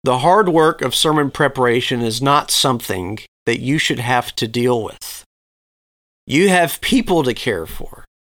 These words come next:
You have meetings. You have all of this stuff to worry about.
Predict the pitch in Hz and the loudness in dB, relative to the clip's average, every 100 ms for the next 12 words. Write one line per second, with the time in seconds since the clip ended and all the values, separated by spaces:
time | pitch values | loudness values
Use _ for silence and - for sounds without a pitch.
0 | _ _ _ 120 151 170 165 160 147 - | _ _ _ 0 2 4 4 2 0 -4
1 | - - 135 160 196 170 113 90 - - | -16 -8 -2 0 2 0 -2 -4 -6 -4
2 | 139 147 160 165 151 - 131 175 185 165 | -2 0 2 2 0 -2 0 2 2 0
3 | 160 - - 180 - - 127 123 113 107 | 0 0 2 0 0 -4 0 0 0 0
4 | 98 98 - | 2 2 0